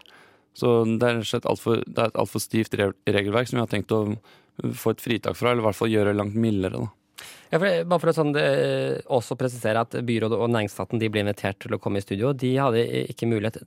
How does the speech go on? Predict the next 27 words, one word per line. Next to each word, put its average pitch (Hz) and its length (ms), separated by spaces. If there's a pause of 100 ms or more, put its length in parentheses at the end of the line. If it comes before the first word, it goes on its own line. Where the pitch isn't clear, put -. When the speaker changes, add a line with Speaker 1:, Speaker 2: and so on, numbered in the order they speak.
(100)
Speaker 2:
denne 104 480
uken, 170 420
men 139 180 (140)
vi - 60
får 120 140
se 110 120
om 98 100
de 107 80
kommer 101 540
en, 104 280 (140)
eh, 104 240
en 107 200
annen 98 140
dag. 110 200 (480)
Eh, 143 140
men 156 160
altså, 170 280
eh, 156 220
dette, 135 340
dette 139 180
kurset, 117 320
eh, 117 240
som 123 140
da 113 160
heter 101 100
Salutkurs, 104 720 (600)
eh, 117 320